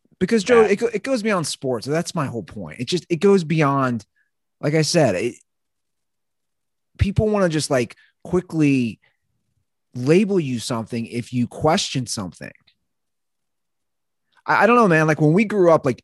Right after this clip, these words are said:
Speaker 1: you questioned the government. And now that same side is like,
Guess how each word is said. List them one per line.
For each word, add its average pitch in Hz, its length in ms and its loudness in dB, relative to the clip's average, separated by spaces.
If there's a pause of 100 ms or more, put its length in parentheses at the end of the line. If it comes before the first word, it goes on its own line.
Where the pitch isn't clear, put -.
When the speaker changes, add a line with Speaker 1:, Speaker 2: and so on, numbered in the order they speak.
Speaker 1:
you 175 120 0
questioned 151 640 -2
the 107 80 -10
government. 92 500 -8 (1500)
And 139 120 2
now 156 300 4
that 226 180 2
same 160 300 2
side 143 440 4
is 107 160 -6
like, 107 300 -8